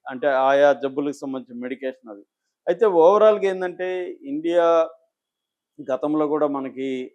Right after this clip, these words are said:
ఆ, చాలామంది కొన్ని లక్షల మంది చనిపోయారు. దాదాపు యాభై ఐదు నుంచి కోటి మందికి పైన ఇది, ఈ జబ్బు వచ్చింది. పది లక్షల మందికి పైన చనిపోయారు. ఆ సంఖ్య కూడా తక్కువ అనేది కూడా చెప్పేవాళ్ళు కూడా ఉన్నారు.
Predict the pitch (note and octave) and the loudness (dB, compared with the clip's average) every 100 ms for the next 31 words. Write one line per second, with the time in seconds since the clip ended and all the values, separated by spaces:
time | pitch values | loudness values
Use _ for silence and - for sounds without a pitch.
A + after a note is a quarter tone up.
0 | - A#2+ - C3 C3 C3 B2+ C3 B2+ A#2+ | -12 -12 -6 -4 -4 -6 -10 -12 -12 -8
1 | A#2+ B2 C#3+ C#3+ C#3 C3 B2+ B2+ C3 B2 | -8 -8 -8 -8 -8 -8 -8 -4 -4 -4
2 | B2 A#2+ B2 B2+ B2+ C3 B2+ B2 B2 B2+ | -6 -4 -4 -4 -6 -8 -8 -4 -4 -6
3 | B2 A#2+ B2 A#2+ - _ B2+ B2 A#2+ A2+ | -10 -10 -18 -20 -20 _ -10 -10 -16 -18
4 | A#2 B2 A#2+ - B2 A#2+ A2 _ _ _ | -18 -18 -14 -14 -12 -14 -18 _ _ _
5 | _ B2 A2+ A2+ G#2+ - B2 A2 A#2+ B2 | _ -16 -12 -12 -12 -16 -18 -8 -8 -8
6 | A#2+ _ A#2+ F3 B3+ _ _ _ - B2+ | -12 _ -12 -10 -10 _ _ _ -2 -2
7 | C3 B2+ C#3+ C3 B2 A#2+ B2+ B2 - A#2 | -2 -6 -8 -6 -8 -8 -8 -8 -12 -10
8 | B2 B2 B2+ B3 C4 F3+ D3 - D3+ C#3 | -6 -6 -6 -8 -4 -2 -2 -2 -8 -6
9 | D#3 D3 B2+ C3 - D#3+ C#3+ C#3 C3 B2+ | -6 -6 -6 -8 -6 -4 -4 -4 -6 -10
10 | B2+ - B2+ B2+ B2+ B2 C3 F3 C#3+ A#2 | -12 -16 -10 -2 -2 -2 -6 -6 -8 -10
11 | G2+ | -14